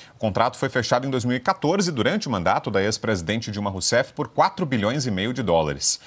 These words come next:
A compra dos caças chegou a ser alvo de uma investigação da Polícia Federal por suspeita de tráfico de influência, envolvendo Lula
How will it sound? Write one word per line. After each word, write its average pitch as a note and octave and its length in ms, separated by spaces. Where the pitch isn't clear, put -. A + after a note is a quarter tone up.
A F2 80
compra F#2 280
dos A2+ 160
caças C3+ 360
chegou D#3+ 280
a B2 60
ser G#2 180
alvo G#2+ 180
de G#2+ 60
uma A2 100
investigação A2 640
da B2 120
Polícia C3+ 400
Federal G2+ 380
por - 140
suspeita C3+ 400
de B2 100
tráfico F3+ 540
de F#3 100
influência, G#2 500
envolvendo G#2+ 440
Lula G#3+ 360